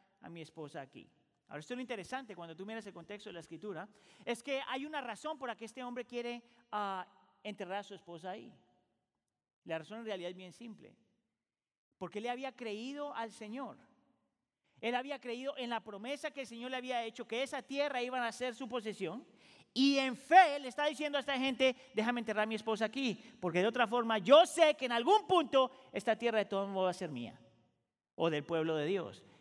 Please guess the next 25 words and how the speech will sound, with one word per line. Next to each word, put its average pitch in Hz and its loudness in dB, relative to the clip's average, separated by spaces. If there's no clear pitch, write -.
Interesante, 170 0
cuando 196 0
tú 196 -2
miras 208 0
la 196 2
Escritura 220 -4
te 190 -4
das 180 -2
cuenta 202 -2
que - -6
en 156 -2
esa 226 0
tierra 185 0
se, 175 -4
se, - -8
se, 165 -2
se 185 -6
enterraron 175 -2
muchos 214 0
de 208 0
los 175 -2
padres 170 -2
de 160 -4
nuestra 143 -6
fe. - -8